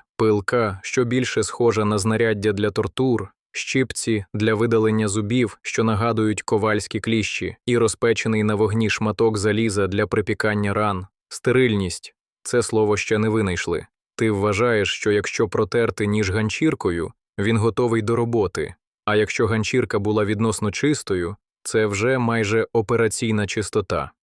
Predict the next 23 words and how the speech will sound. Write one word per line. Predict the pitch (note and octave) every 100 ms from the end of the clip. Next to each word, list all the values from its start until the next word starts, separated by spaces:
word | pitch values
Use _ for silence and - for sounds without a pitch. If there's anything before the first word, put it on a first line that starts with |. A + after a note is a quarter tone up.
| _ _ _ _
В | -
кутку | - A2 - C#3+
стоїть | - A2+ A2 -
трепанаційний | A2 A2 A2 A2 G2+ A#2 A2 G#2+
бур, | G#2 G2+ - - _ -
інструмент | A2+ A2 A#2 A#2 B2+ A#2
для | G2 G2+ G#2
свердління | - A2 G2 G#2 G#2+ G#2
дірок | G2+ G#2+ G#2+ -
у |
черепі, | G#2+ - A#2 G2 - G2+ G#2 _
щоб | - - G#2
випустити | G#2 B2 A#2+ G#2+ - G2+ G#2+ G2+
злих | G2+ A2+ A2 F#2+
духів | G2+ A#2+ G#2 - F2+ -
або | G2 G2+ A2 G#2
поганий | - G2+ A2 G#2+ G#2 G2+
тиск. | - A#2+ - - - _ _
Ти | B2
ніколи | A#2 A2 D3 B2+
ним | B2 A#2+
не | A2+
користувався, | A#2 G#2+ - A2+ C3 G2 - -